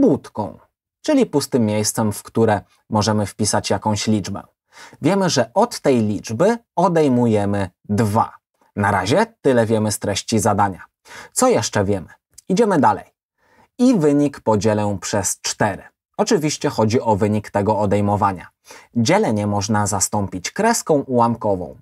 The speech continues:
więc zapiszę tutaj kreskę ułamkową i w mianowniku liczbę cztery. Co mamy dalej w treści zadania? Wiemy, że jeżeli od pewnej liczby odejmę dwa i wynik podzielę przez cztery,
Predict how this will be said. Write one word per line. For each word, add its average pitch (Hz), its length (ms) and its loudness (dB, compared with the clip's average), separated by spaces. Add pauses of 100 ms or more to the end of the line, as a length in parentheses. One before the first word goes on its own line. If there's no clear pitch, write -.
(120)
więc 262 280 0
zapiszę 127 580 0
tutaj 104 300 -2
kreskę 101 540 -2 (300)
ułamkową 113 800 0 (300)
i 135 100 2
w 113 80 -2
mianowniku 123 800 -2 (240)
liczbę 101 680 0 (200)
cztery. 87 400 -2 (760)
Co 190 160 2
mamy 107 300 0
dalej 208 320 2
w - 120 -14
treści 107 420 -2
zadania? 95 480 -2 (520)
Wiemy, 196 280 2
że 139 120 0
jeżeli 113 360 2
od 107 140 -4
pewnej 208 320 0
liczby 120 280 2
odejmę 107 460 0
dwa 101 200 -2
i 101 100 0
wynik 104 300 -4
podzielę 104 400 -2
przez - 320 -6
cztery, 135 500 0